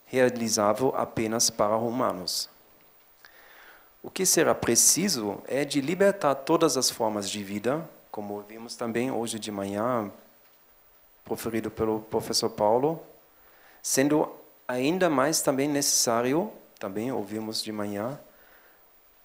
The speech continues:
de ultrapassar a ontologia vigente, de libertar também os objetos e libertá-los do círculo vicioso em que são metidos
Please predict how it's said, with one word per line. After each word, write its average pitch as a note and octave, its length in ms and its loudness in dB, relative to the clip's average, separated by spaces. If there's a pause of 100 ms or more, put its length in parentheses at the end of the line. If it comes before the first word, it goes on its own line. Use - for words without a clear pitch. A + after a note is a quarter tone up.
(1040)
de A#2+ 100 -14
ultrapassar C#3 760 2
a A2+ 40 4
ontologia C#3 580 4
vigente, B2 800 0 (440)
de A2+ 120 -6
libertar F3+ 460 4
também C3 400 0
os C#3 160 0
objetos A2+ 920 0 (520)
e A#2+ 80 -10
libertá-los D#3 920 0
do A#2+ 180 -6
círculo E3+ 460 2
vicioso C3+ 580 0
em B2 160 -4
que B2+ 220 -6
são C3+ 180 -2
metidos B2 600 -4